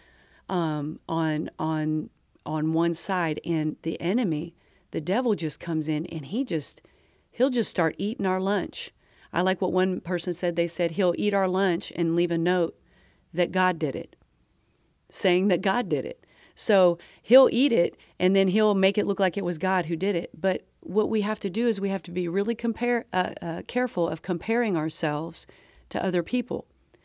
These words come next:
'Cause, you know, in life, and I had written this down a while ago. I mean, this, this was many years ago, ago, but I wrote this down, and I, I look at it every once in a while.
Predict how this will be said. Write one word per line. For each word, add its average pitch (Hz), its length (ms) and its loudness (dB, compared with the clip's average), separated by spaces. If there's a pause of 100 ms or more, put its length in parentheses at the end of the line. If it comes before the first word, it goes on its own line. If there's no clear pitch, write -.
(560)
'Cause, 247 260 2
you 262 120 2
know, 226 160 0
in 226 160 0
life, 185 480 0
and 196 120 0
I 214 60 0
had 220 220 -2
written 180 220 -2
this 165 140 0
down 160 280 0
a 156 40 -2
while 160 300 -2
ago. 151 280 -4
I 156 60 -6
mean, 160 140 2
this, 170 260 -4
this 175 220 -6
was 165 140 -4
many 165 220 2
years 160 340 0
ago, 151 360 -6
ago, 151 380 -4 (480)
but 185 140 0
I 170 80 4
wrote 175 240 4
this 165 200 -2
down, 165 420 0 (520)
and 170 320 2
I, 170 300 0 (500)
I 170 120 -2
look 208 220 2
at 151 140 0
it 147 120 -2
every 156 180 0
once 156 280 0
in 165 60 -2
a 156 60 -2
while. 151 280 -6